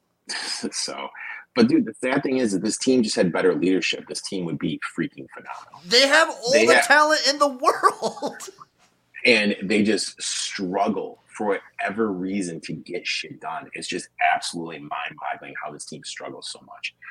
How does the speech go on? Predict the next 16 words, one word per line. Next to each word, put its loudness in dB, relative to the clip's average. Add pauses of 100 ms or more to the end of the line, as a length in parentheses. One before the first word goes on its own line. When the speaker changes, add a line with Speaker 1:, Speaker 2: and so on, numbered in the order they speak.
Speaker 2:
What -4
do -6
you -6
think -4
of 0
Herbert? 6
Speaker 1:
Um, 4 (2250)
Herbert, -2 (2750)
I 0
was 0
really 0
high 0
on -4
him -4
coming -6
in. -10